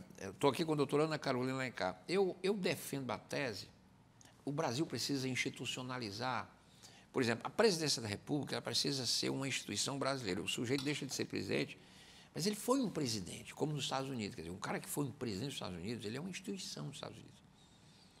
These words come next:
É tanto, ele nem candidato mais pode ser, depois que ele passa os, os oito anos, né, que ele tem direito a dois mandatos. Aqui no Brasil,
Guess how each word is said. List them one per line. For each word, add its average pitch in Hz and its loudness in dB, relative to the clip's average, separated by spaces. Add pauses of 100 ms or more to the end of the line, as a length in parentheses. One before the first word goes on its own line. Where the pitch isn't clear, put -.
(480)
É - 0
tanto, - 0
ele 165 4
nem 240 4
candidato 175 2
mais 160 -2
pode - -2
ser, - 2
depois 98 -4
que - -6
ele 110 -2
passa - -4
os, - -2
os 90 2
oito 120 4
anos, 82 0
né, 82 -4
que - -8
ele 90 -8
tem 87 -2
direito 87 -2
a 98 2
dois 85 2
mandatos. - -6 (1300)
Aqui - 2
no 254 6
Brasil, 131 6